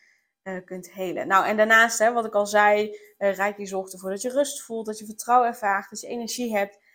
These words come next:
en je creativiteit wordt, eh, geactiveerd. En daardoor komen er ook, eh, of tijdens die live middag of de dagen daarna komen er allemaal nieuwe ideeën, inzichten, inspiratie voor verandering spontaan op.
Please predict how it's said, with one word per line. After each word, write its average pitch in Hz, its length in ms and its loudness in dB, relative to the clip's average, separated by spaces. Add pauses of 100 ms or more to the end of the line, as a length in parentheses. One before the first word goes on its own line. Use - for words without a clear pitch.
(340)
en 302 160 2
je 311 120 2
creativiteit 214 800 -2
wordt, 226 380 -6
eh, 220 160 -10
geactiveerd. - 720 -6
En 202 200 -10
daardoor 214 520 2
komen 214 340 -6
er 202 220 -4 (420)
ook, 202 400 2
eh, 185 200 -10 (100)
of 254 200 -2
tijdens 262 280 0
die 269 180 0
live 214 220 0
middag 190 240 -6
of 233 140 -12
de 233 100 -8
dagen 214 280 0
daarna 202 220 -10
komen 214 340 -10
er 202 60 -8
allemaal 196 380 -8
nieuwe 220 500 -2 (360)
ideeën, 185 760 -2
inzichten, 240 580 -4
inspiratie 220 800 0
voor 226 200 -6
verandering 240 720 -4
spontaan 214 640 -4
op. - 380 0